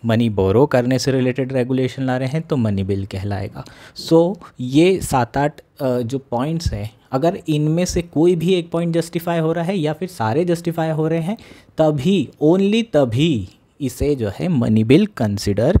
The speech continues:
किया जाएगा। आर्टिकल वन वन ज़ीरो थ्री क्लॉज में क्लियर किया गया है कि जो इस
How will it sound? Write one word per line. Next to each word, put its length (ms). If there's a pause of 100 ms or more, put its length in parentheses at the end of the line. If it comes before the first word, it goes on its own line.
किया 400 (500)
जाएगा। 640 (240)
आर्टिकल 580
वन 300
वन 260
ज़ीरो 360
थ्री 540
क्लॉज 340 (100)
में 220 (140)
क्लियर 320
किया 280
गया 220
है 240
कि 160
जो 180
इस 240